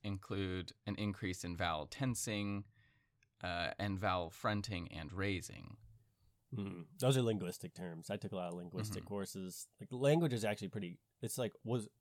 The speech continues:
Speaker 2: I considered changing my, one of my degrees to linguistics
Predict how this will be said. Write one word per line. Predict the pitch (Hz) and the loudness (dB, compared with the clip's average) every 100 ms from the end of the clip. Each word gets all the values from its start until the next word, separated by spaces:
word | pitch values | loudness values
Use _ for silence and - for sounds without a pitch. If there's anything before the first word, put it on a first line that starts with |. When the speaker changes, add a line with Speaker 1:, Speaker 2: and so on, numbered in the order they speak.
| - | 4
Speaker 2:
I | 120 135 135 | 6 6 4
considered | 127 110 - 123 113 101 85 | -2 -4 -2 -2 0 0 0
changing | 113 98 95 95 | 0 0 0 -2
my, | 90 87 - | -4 -6 -8
one | 101 98 | -2 0
of | 98 | 0
my | 90 | 0
degrees | 92 90 87 87 - | -2 -6 -6 -4 -4
to | 87 | -6
linguistics | 85 85 90 - 104 - - | -6 -6 -8 -4 -6 -6 -12